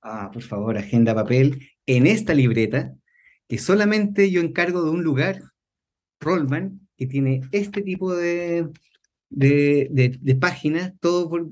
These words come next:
en papel, y que usa, y uso solamente portaminas, nunca eso. Ya. Antes usaba también unas cosas como raras, pero no, pero la he ido desechando.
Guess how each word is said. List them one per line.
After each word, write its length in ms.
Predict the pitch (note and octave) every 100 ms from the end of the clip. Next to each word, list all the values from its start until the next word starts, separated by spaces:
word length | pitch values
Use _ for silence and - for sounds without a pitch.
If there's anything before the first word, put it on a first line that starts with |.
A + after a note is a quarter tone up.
| -
en 100 | C3+
papel, 440 | C3 C#3 F#3 B3+ - _ _ _ _ _
y 240 | D#3+ E3 C3+
que 400 | D#3+ D#3+ D3 C3+ F3+
usa, 500 | F3+ F#3 F#3 F#3 -
y 160 | E3 D3+
uso 240 | D#3+ D3+
solamente 480 | C3+ D#3+ E3 D#3+ D#3+
portaminas, 800 | D3 E3+ C#3 D3+ C#3+ A#2+ B2+ - -
nunca 480 | D3+ D3 C3+ - _
eso. 300 | C3+ - - - _ _ -
Ya. 180 | - - _ _ _ _ _ _ _ _ _ _ _ _ _ _ _ _ _ _ _
Antes 280 | F#3+ A3 A#3+
usaba 260 | G3 G#3+ G#3+
también 340 | F#3+ F3 G3
unas 220 | G3+ F#3
cosas 320 | - F3+ E3
como 220 | - D3 C#3
raras, 360 | D3+ C#3 B2 -
pero 240 | C3 C3
no, 340 | C3+ C#3 C3+ C3+
pero 280 | C3+ B2
la 180 | A#2+ B2
he 60 | B2+
ido 160 | C3 B2
desechando. 560 | A#2+ - A#2+ A#2 G#2